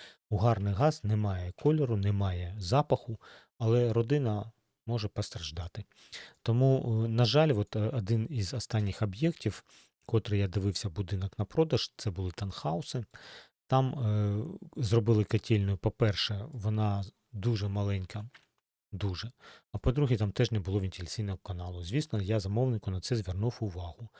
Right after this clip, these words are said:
що твердопаливний котел там стоїть як резервний опалення, і їм користувались, це видно, що їм користувались. От. Але з точки зору безпеки це дуже небезпечно.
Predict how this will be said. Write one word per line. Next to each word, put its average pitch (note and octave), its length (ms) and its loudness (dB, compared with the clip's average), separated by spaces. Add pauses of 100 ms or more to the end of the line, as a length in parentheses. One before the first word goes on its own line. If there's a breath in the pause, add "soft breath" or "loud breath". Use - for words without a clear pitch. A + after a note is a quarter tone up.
(320 loud breath)
що G2+ 340 -2
твердопаливний C#3 640 4
котел G2 380 -4
там G#2 160 -2
стоїть - 300 0
як - 180 -4
резервний G2+ 800 0 (200)
опалення, A2 540 -2
і - 140 -6
їм G#2 200 2
користувались, G2 760 -4
це - 160 -4
видно, F2+ 320 -4
що - 160 -4
їм A2+ 120 -2
користувались. B2+ 800 -4 (1120)
От. A#2+ 260 4 (440 loud breath)
Але B2+ 380 8
з - 100 -12
точки A#2+ 320 2
зору A#2 260 4
безпеки B2+ 560 0
це - 160 -4
дуже A#2 400 -2
небезпечно. G#2 800 -4